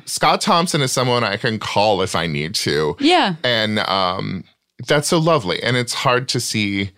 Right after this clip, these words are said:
Speaker 1: that so many of their contemporaries, like, had these glorious careers. Well, they have had fine careers, but, um, it, you know, I, I, I am,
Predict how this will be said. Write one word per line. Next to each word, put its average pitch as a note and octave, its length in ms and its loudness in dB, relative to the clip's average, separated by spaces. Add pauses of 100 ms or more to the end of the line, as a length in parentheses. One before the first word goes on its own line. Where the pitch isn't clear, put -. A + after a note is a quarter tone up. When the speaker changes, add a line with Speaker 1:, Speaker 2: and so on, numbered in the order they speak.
(1000)
Speaker 1:
that F2+ 440 -2 (460)
so - 220 0
many G2+ 200 0
of F2+ 120 -2
their F2+ 140 0
contemporaries, F2+ 1200 -4 (280)
like, - 600 -4 (760)
had D2+ 280 -2
these C#2+ 280 -10
glorious B2 540 0
careers. C#2 500 -2
Well, F2+ 120 0
they G2 140 0
have G#2 120 0
had G2 160 -2
fine F3+ 280 2
careers, E2 460 -2
but, G2+ 300 -2 (120)
um, E2+ 520 -2 (1000)
it, - 160 -8
you C#3 240 -2
know, C2+ 260 -4
I, - 140 -6 (100)
I, - 80 -2 (1000)
I F#2 220 2 (340)
am, D#2+ 420 -6